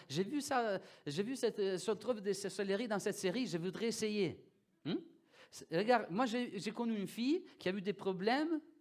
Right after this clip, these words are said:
des oppressions sataniques, tout simplement parce qu'il s'est fait lire la main un jour. Il voulait connaître son futur. Mais notre futur, c'est dans la main de Dieu. Amen. Vous savez qu'est-ce que nous dit la parole de Dieu par rapport à ses enfants ? Moi, je vous ai créé, j'ai quelque, j'ai, j'ai, dans ma volonté, j'ai créé quelque chose de bonheur pour vous.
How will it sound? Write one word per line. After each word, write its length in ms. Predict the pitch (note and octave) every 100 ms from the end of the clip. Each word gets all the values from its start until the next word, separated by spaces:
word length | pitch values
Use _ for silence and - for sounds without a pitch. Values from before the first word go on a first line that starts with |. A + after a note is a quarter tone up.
| _
des 240 | C#3 D#3 C4
oppressions 420 | - A#3+ A#3 A3+
sataniques, 540 | A3 G3+ G3+ C4+ C#4+
tout 80 | F#3
simplement 320 | F#3 G3+ B3
parce 160 | G#3+ F#3+
qu'il 80 | G3
s'est 120 | F#3+
fait 120 | F#3+
lire 200 | F#3+ G3+
la 100 | F3+
main 220 | F#3+ F#3
un 80 | D3+
jour. 200 | C3+ A#2 - _ _ _ _
Il 100 | C3+
voulait 220 | E3 A3+ A#3
connaître 400 | A3+ B3+ B3+ A3
son 180 | G#3+
futur. 420 | G3+ G#3 G#3 D#3 - - _ _ _ _ _ _ _ _ -
Mais 80 | F3
notre 260 | C#4 A#3+
futur, 320 | A3+ A#3+ C#4+
c'est 140 | - F#3+
dans 80 | G3
la 80 |
main 320 | F#3+ G#3+ E4 C#4
de 120 | G3
Dieu. 200 | D3 C#3+
Amen. 300 | B2 B3+ C4+
Vous 80 | C#3 - - -
savez 240 | G3 C4+
qu'est-ce 180 | C#4 -
que 60 | A3
nous 80 |
dit 80 | A3
la 100 | B3+
parole 260 | A3 G#3+ G#3
de 80 | F#3
Dieu 280 | F3+ B3+
par 140 | A#3 F#3
rapport 200 | F#3 G#3
à 60 |
ses 200 | G3 E3+
enfants ? 400 | F3 E3+ A#3+ - - _ -
Moi, 160 | - A#3+
je 120 | G#3
vous 220 | G3+ A3
ai 60 | A3+
créé, 380 | - A3 C#4 C4+
j'ai 220 | F3+ G3+ -
quelque, 300 | A3 G#3 G#3+
j'ai, 400 | F3 D#3+ F#3+ E3+
j'ai, 140 | D#3+ E3+
dans 160 | E3+
ma 120 | G#3 A3
volonté, 380 | A3+ A3 C#4
j'ai 100 | G#3+
créé 160 | G#3+ A3+
quelque 220 | A3+ G3+
chose 180 | G3 A#3
de 100 | F#3+
bonheur 460 | E3 A3 C#4+ E4 -
pour 140 | G3
vous. 240 | D3+ B2